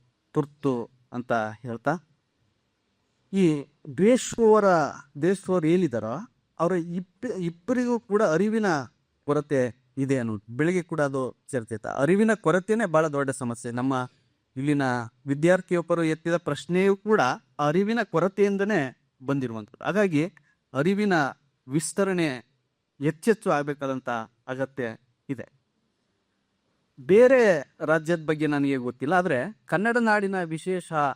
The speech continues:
ಕರ್ನಾಟಕದ ವಿಶೇಷ ಏನಪ್ಪಾ ಅಂತ ಹೇಳಿದ್ರೆ,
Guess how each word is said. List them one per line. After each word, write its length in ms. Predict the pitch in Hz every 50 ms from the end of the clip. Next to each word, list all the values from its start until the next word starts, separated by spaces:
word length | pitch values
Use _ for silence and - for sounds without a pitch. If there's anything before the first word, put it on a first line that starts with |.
| - _ _ _ _ _ _ _ _ _ _ _ _ _ _ _ _ _ _
ಕರ್ನಾಟಕದ 540 | - - 156 - 185 196 196 202 214 180 180
ವಿಶೇಷ 400 | 170 160 156 - 175 156 - 160
ಏನಪ್ಪಾ 340 | 143 139 135 127 - - 113
ಅಂತ 180 | 107 104 -
ಹೇಳಿದ್ರೆ, 400 | 104 101 104 120 143 175 208 -